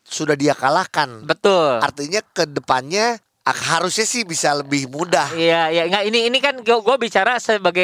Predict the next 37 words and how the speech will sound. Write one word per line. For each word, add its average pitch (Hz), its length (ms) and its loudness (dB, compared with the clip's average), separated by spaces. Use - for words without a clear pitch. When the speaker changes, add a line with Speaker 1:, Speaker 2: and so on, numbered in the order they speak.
Speaker 2:
eh, 175 180 2
fans 208 380 -2
dari 165 240 0
Celtic 170 400 0
ya, 190 260 2
eh, 208 60 -10
Speaker 1:
Heeh. 165 520 4
Speaker 2:
cadanganers 151 520 0
ya. 165 160 2
Speaker 1:
Iya. 123 240 0
Speaker 2:
Dan 170 240 0
gua, 190 360 2
walaupun 180 360 2
Steve 190 300 -2
Nash 208 220 0
adalah 185 340 2
pujaan 175 400 0
gua, 180 400 2
gua 160 260 0
tidak, 160 360 0
nggak 156 400 -2
ke 160 160 0
Brooklyn, 156 540 -4
eh, 143 640 0
ke, - 120 -4
nggak 156 300 0
ke 156 120 2
Brooklyn 156 680 0
Speaker 1:
Tapi 120 180 0
Speaker 2:
gitu. 170 100 -2
Speaker 1:
Brooklyn 139 360 -2
Nets 156 240 -4
itu 151 180 -6
de-, 151 120 -4
kemarin 131 380 -2
dengan 131 260 -2
Speaker 2:
Gila 127 120 -6